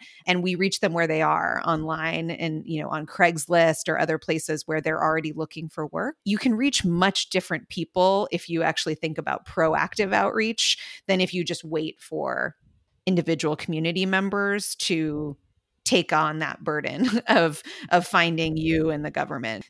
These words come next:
There was a woman named Barbara Johnson in West Oakland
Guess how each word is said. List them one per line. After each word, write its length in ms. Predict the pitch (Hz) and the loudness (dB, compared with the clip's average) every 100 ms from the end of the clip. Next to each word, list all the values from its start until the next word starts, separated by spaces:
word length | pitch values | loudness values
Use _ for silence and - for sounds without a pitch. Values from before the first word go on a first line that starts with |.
| - | 0
There 200 | 170 160 | 2 4
was 360 | 160 156 147 - | 4 2 0 0
a 80 | 175 | 2
woman 420 | 165 175 170 170 | 4 2 4 2
named 480 | 165 160 160 160 - | 0 0 -2 -4 2
Barbara 280 | 156 156 156 | 2 2 0
Johnson 580 | 151 156 143 156 151 151 | 0 -2 -2 -2 -2 -2
in 160 | 160 | -2
West 260 | 156 156 160 | -2 -2 -4
Oakland 540 | 151 156 156 139 147 | -4 -2 -4 -2 -6